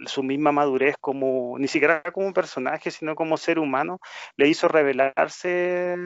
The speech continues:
frente a esto, y hasta ese punto, el culmine de la película, su, su, su cenit, de hecho, está, está súper bien armado y, insisto, me hubiese gustado mucho más que me hubiesen determinado a la, a la secta, me hubiesen dicho cómo funcionaba jerárquicamente, cuál era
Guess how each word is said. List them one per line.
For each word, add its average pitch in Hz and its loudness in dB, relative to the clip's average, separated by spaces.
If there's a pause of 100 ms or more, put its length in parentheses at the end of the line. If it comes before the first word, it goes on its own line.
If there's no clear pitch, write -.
(120)
frente 175 0
a 175 6
esto, 190 -2
y 165 -2
hasta 147 0
ese 160 -4
punto, 165 -2
el 139 0 (180)
culmine 165 2
de 160 2
la 160 4
película, 156 0
su, 127 -8
su, 120 -8
su - -4
cenit, 147 2
de 170 4
hecho, 208 -2
está, 165 -2
está 151 -2
súper 170 2
bien 185 6
armado 165 4
y, 156 -6 (760)
insisto, 196 0 (420)
me 135 -6
hubiese 147 -2
gustado 147 4
mucho 131 -4
más 151 -2
que 160 -8
me 160 -4
hubiesen 156 -2
determinado 147 2
a 151 2
la, 147 2
a 127 0
la 127 0
secta, 151 0
me 139 -4
hubiesen 131 -4
dicho 131 -6
cómo 131 -2
funcionaba 131 0
jerárquicamente, 131 -2
cuál 127 0
era 123 2